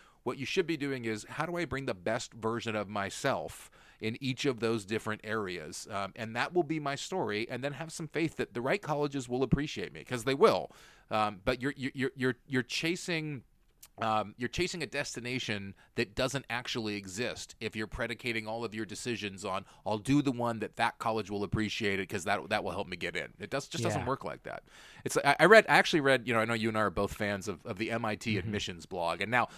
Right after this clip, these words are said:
Speaker 1: lots of colleges have blogs, but M I T was sort of the, the, the
Speaker 2: Yep.
Speaker 1: originator, right? They were the granddaddy. And, um, I think, um,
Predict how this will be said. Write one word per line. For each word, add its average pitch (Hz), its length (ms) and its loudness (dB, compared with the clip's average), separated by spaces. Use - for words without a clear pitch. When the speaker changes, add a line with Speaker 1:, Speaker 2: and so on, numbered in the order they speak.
Speaker 1:
lots 110 280 6
of 90 100 -8
colleges 92 480 4
have 98 160 0
blogs, 90 440 2
but 101 200 -4
M 120 160 0
I 110 80 0
T 110 240 0
was 92 180 -6
sort 104 160 -6
of 87 160 -8
the, 92 140 -6
the, 117 160 4
the 120 140 0
Speaker 2:
Yep. 120 120 4
Speaker 1:
originator, 107 520 4
right? 92 180 2
They 113 80 4
were 117 140 4
the 107 80 0
granddaddy. 107 720 -2
And, 110 260 0
um, 110 360 2
I 135 80 4
think, - 800 0
um, 117 460 2